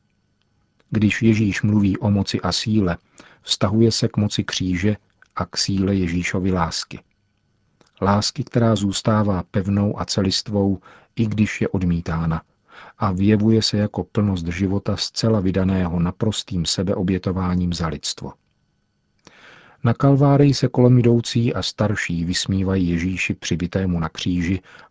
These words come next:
a provokují jej: „Zachraň sám sebe a sestup z kříže.“ Ježíšova pravda však paradoxně zní ve výsměchu jiných protivníků,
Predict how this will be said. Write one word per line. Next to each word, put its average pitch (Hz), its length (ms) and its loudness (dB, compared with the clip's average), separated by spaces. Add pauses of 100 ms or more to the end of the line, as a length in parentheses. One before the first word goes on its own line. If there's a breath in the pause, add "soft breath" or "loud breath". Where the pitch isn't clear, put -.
a 95 100 -4
provokují 90 720 -4
jej: 85 260 -4 (640)
„Zachraň 101 500 0
sám 113 320 0
sebe 113 320 0
a - 100 -4
sestup - 480 -4
z - 60 -10
kříže.“ 82 460 -4 (1300)
Ježíšova 110 560 0
pravda 117 400 2
však - 240 -2 (120)
paradoxně 107 600 0
zní 101 300 2
ve 92 120 -2
výsměchu 98 540 -2
jiných 101 300 0
protivníků, 98 880 -2